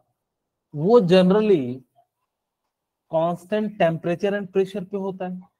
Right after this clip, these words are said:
क्योंकि आप उसका जो है प्रेशर temperature तो change नहीं करोगे। तो जिस कारण से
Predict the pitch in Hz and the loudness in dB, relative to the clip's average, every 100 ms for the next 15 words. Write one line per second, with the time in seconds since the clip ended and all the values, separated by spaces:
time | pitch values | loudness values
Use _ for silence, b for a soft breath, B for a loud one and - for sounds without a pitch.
0 | _ 120 120 170 - 143 156 165 - 160 | _ -14 -6 -6 -2 -2 -2 -6 0 2
1 | 165 180 _ 147 143 175 147 151 143 151 | 2 0 _ -4 0 -2 6 4 4 -2
2 | 165 160 175 - 202 208 220 220 208 180 | -2 -2 -2 2 2 4 0 4 4 4
3 | 175 - _ _ _ _ - 165 175 240 | 0 -6 _ _ _ _ -4 2 4 4
4 | - 180 156 156 - 151 | 6 6 6 2 -4 -4